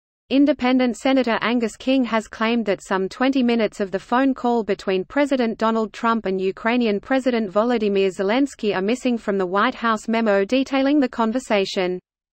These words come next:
King told C N N host Anderson Cooper Tuesday that he and his staff had reconstructed the call using the memo,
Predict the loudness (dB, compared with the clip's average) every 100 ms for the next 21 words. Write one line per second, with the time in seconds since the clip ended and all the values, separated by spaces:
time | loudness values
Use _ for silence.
0 | _ _ _ -2 2 2 2 0 0 -2
1 | -2 0 0 0 0 0 -2 -2 -2 -2
2 | -2 -4 -2 -4 -2 -4 0 -2 0 0
3 | 0 0 -2 -2 0 0 -2 -4 -2 0
4 | 0 -2 -4 -2 -4 -2 -6 -2 -2 -2
5 | -2 -4 -4 0 0 0 -2 -2 0 0
6 | 0 0 2 0